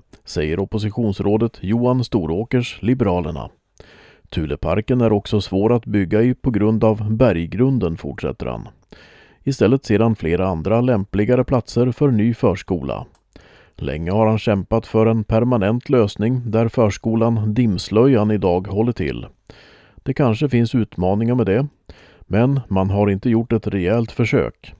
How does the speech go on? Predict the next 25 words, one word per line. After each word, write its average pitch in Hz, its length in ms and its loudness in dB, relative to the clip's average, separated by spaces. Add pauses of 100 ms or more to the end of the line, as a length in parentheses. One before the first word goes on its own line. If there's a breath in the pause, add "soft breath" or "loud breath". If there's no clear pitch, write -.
(340 soft breath)
Det 73 120 -6
är 69 40 -4
ändå 80 280 -2
en 98 140 0
mycket 104 320 -2
populär 117 440 0
förskola 120 580 0
bland 131 260 0
sundbybergarna. 95 840 -2 (880 loud breath)
Även 90 420 -2
Kristdemokraternas 107 1300 -2
Maria 90 340 0
Boman 123 580 -2
tycker 110 280 -2
att 104 260 0
den 101 180 2
nya 90 240 0
förskolan 123 640 0
ska - 160 -2
ligga 113 260 0
på 117 200 0
Dimslöjans 110 840 2
tidigare 117 460 0
adress, 98 560 -4 (600 loud breath)
inom 98 420 -2